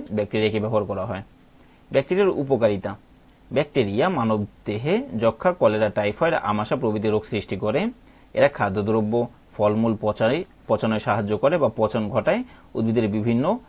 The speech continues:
রোগ, যেমন ধানের লিফ ব্লাইট, টমেটোর কাঙ্কার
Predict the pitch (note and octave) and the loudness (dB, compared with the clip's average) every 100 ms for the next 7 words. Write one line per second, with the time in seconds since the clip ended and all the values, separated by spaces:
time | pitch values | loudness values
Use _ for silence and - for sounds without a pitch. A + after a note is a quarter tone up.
0 | - - A2+ B2+ A#2 A2 A2+ G#2 A2 A#2 | -20 -6 2 2 2 0 0 0 0 2
1 | G#2+ G#2 A#2+ - G#2+ A2 A2+ A2 - - | 2 2 0 -2 4 6 6 2 -10 -16
2 | - G#2+ A2 B2+ A#2+ G#2+ G#2+ - F#3 | -2 0 2 0 0 0 0 2 2